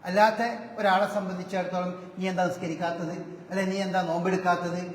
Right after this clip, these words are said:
എന്ന് ചോദിക്കാൻ അവകാശമല്ല. അത് അവന്റെ സ്വാതന്ത്ര്യത്തിന് വിട്ടുകൊടുത്ത ഒരു സംഗതിയാണ്. അതുപോലെ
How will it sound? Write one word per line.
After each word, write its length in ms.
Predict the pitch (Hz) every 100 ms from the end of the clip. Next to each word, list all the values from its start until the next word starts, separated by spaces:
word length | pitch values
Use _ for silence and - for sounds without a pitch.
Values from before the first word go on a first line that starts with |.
| - -
എന്ന് 120 | 220
ചോദിക്കാൻ 480 | 220 226 226 247 240
അവകാശമല്ല. 760 | 220 208 214 208 180 117 - -
അത് 120 | 185
അവന്റെ 320 | 180 196 202
സ്വാതന്ത്ര്യത്തിന് 840 | 202 175 190 202 202 202 202 208 208 - - 156
വിട്ടുകൊടുത്ത 480 | 160 214 170 156 151
ഒരു 200 | 151 165
സംഗതിയാണ്. 720 | 156 135 139 151 143 - - - - - -
അതുപോലെ 380 | 185 220 233 240